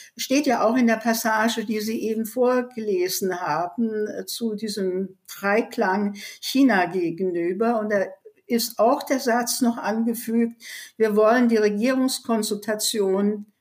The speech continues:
die bilateralen fortsetzen und stärker europäisch ausgestalten. Also auch da im bilateralen Kontext ist Europa genannt. Nun nochmals, man kann sagen, alles nicht neu.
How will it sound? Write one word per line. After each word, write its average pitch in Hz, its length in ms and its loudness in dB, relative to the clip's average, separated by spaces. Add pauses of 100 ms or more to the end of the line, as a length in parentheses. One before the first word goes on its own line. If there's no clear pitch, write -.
(120)
die 170 60 -18
bilateralen 233 800 0
fortsetzen 233 960 -2 (300)
und 202 120 0
stärker 247 640 0
europäisch 214 760 2
ausgestalten. 156 1080 -6
Also 170 220 -6
auch 208 300 -2
da 214 480 0 (120)
im 190 180 -6
bilateralen 202 800 0
Kontext 196 760 -4 (440)
ist - 480 2
Europa 185 580 0
genannt. 160 580 -2 (800)
Nun 262 360 4
nochmals, 233 800 2
man 208 200 0
kann 214 180 0
sagen, 226 800 0 (100)
alles 233 380 2
nicht 254 220 2
neu. 220 420 2